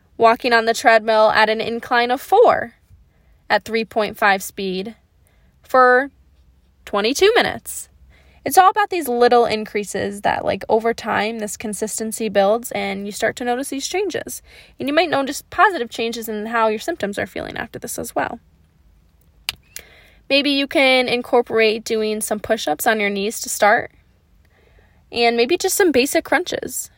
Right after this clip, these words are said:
So maybe you're gonna go on the treadmill for twenty minutes.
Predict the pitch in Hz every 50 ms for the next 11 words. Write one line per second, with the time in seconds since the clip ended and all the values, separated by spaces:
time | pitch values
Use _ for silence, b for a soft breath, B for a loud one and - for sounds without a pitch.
0 | _ _ _ - - 262 247 240 240 247 233 247 240 233 233 226 226 226 220 214
1 | 220 220 214 214 214 214 - - 247 240 233 247 247 240 240 240 254 - - 220
2 | 208 202 208 202 - - 214 220 247 247 220 214 220 262 262 - - - - -
3 | -